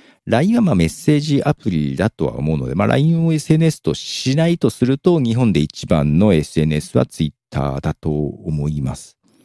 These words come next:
はい。で、ただ、アメリカでは全然一番じゃないですし、アメリカ以外でも全然そんなことなくて、日本ぐらいなんですよね、一位になるのは。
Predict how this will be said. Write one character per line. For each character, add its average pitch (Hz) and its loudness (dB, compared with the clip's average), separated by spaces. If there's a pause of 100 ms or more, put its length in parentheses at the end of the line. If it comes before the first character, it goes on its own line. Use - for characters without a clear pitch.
(120)
は - -8
い。 69 -14 (560)
で、 113 4
た 165 0
だ、 113 4
ア 98 4
メ 143 4
リ 190 2
カ 202 6
で 175 4
は 123 4
全 104 4
然 127 4
一 123 -2
番 117 4
じ - 0
ゃ 73 2
な 80 2
い 76 0
で 69 -8
す - -14
し、 78 -2
ア 76 -4
メ 131 4
リ 160 -2
カ 143 -2
以 165 0
外 104 2
で 71 -2
も 64 -4 (240)
全 92 2
然 95 2
そ 98 0
ん 98 2
な 98 2
こ 95 -2
と 76 -4
な 76 -2
く - -14
て、 71 -4 (280)
日 139 2
本 190 0
ぐ 139 4
ら 156 2
い - -4
な 65 -6
ん 60 -6
で 57 -8
す - -10
よ 64 -4
ね、 78 0
一 73 -6
位 67 -6
に 67 -6
な 64 -4
る - -10
の 64 -12
は。 - -14